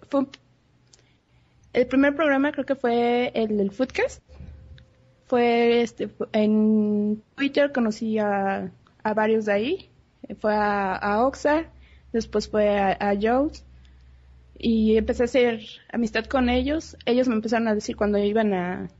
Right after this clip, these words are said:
a iniciar con el Fruitcast. Empecé a escucharlos, me, me gustó realmente c-, cómo hicieron el programa.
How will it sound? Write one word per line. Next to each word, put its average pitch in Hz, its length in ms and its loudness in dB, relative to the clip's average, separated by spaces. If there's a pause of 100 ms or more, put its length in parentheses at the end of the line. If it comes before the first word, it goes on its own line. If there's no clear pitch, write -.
(160)
a - 40 -6
iniciar 220 380 0
con 240 160 0
el 233 80 0
Fruitcast. 302 600 -2 (640)
Empecé 226 320 -2
a 262 40 -2
escucharlos, 294 600 -2
me, 233 180 0
me 220 160 -2
gustó 220 340 0
realmente 233 760 0 (960)
c-, - 100 0
cómo 233 320 2
hicieron 240 360 0
el 233 60 -4
programa. 240 680 0